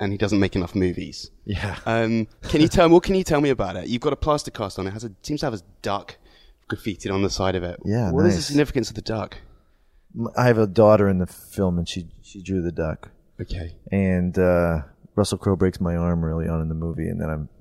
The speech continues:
Speaker 2: and then we're forced to work together.
Speaker 1: Oh, okay. And you get some juicy dialogue.
Speaker 2: It's,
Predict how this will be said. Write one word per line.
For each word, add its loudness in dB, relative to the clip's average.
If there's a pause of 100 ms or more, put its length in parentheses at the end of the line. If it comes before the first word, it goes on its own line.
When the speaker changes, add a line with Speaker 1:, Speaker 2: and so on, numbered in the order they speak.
(140)
Speaker 2:
and -4
then -6
we're -8
forced -6
to -6
work -6
together. -4 (640)
Speaker 1:
Oh, 0 (360)
okay. -2 (240)
And 2
you 2
get 2
some -4
juicy -2
dialogue. -2 (840)
Speaker 2:
It's, -4